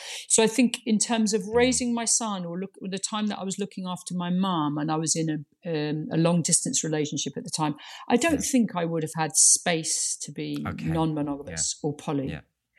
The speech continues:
Speaker 1: But now I don't have any blood family. I have a brother, but we're estranged. I
Speaker 2: Okay.
Speaker 1: don't have any blood family. I don't have any of those,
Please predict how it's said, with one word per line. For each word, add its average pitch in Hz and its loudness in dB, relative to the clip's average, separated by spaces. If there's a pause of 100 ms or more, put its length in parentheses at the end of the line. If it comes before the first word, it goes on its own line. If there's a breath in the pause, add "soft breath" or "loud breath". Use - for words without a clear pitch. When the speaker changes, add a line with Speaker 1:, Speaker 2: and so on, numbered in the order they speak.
(580 loud breath)
Speaker 1:
But - 4
now 226 6
I 226 4
don't 220 -4
have 214 -6
any 208 -4
blood 220 2
family. 151 -4 (120)
I 156 -12
have 170 -12
a 165 -8
brother, 165 -4
but - -10
we're 151 -6 (100)
estranged. 143 -6 (480 soft breath)
I - 0
Speaker 2:
Okay. - 0
Speaker 1:
don't 226 2
have 214 0
any 214 2
blood 208 0
family. 196 -2
I - -6
don't 196 -8
have 190 -6
any 190 -2
of 175 -8
those, 175 0